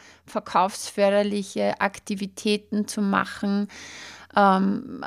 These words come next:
wenn du im Angestelltenbereich bist, dann planst du vielleicht jetzt dann irgendwann mal mit deinem Chef zu reden,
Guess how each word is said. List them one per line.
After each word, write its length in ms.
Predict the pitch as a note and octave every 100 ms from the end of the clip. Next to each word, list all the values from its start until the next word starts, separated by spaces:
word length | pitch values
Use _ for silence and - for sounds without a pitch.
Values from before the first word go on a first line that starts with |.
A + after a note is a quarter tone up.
| A2
wenn 200 | G3+ G#3+
du 80 | G#3
im 140 | G#3
Angestelltenbereich 1300 | F#3+ G3+ A3 - G3 G#3 - G#3 G3+ F#3 F#3+ G3 -
bist, 280 | G#3+ G3+ G3+
dann 180 | G#3
planst 720 | - A3 G#3+ A3 A3 A3+ -
du 60 | G#3+
vielleicht 560 | - G#3+ F#3+ G3+ - G3+
jetzt 240 | G3 -
dann 100 | G3+
irgendwann 480 | G3+ G#3 - G#3 G3+
mal 180 | G3 G3+
mit 240 | G3+ -
deinem 400 | G3 F#3+ G3 G3
Chef 540 | F#3+ - G3+ G3+ -
zu 140 | - G#3+
reden, 680 | G3 G3 F#3+ G3+ G3 G3